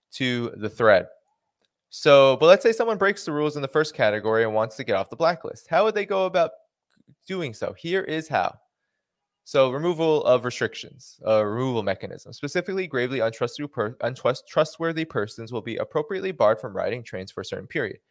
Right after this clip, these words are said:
After a relevant subject is removed from the name list of persons barred from riding trains, they are no longer subject to restrictive measures from riding trains. The concrete removal method is as follows.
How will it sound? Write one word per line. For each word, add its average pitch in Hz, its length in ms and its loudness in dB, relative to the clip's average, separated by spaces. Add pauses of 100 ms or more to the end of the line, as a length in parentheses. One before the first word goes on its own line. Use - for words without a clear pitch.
(300)
After 104 220 2
a 92 40 0
relevant 143 340 4
subject 123 320 -4
is 110 120 -10
removed 135 260 -8
from 147 80 -10
the 117 80 -4
name 131 220 -4
list 135 220 -4
of 135 80 -6
persons 123 380 -6
barred 101 220 2
from 101 160 -6
riding 98 200 -2
trains, 160 360 -2
they 165 100 0
are 170 60 2
no 185 100 4
longer 175 240 0
subject 143 420 -2
to 131 80 -8
restrictive 123 400 -8
measures 101 320 -6
from 101 140 -14
riding 95 260 -4
trains. 143 380 -4
The - 80 -12
concrete 113 400 -2
removal 101 380 -6
method 92 320 -8
is 95 120 -8
as 98 160 -4
follows. 135 440 2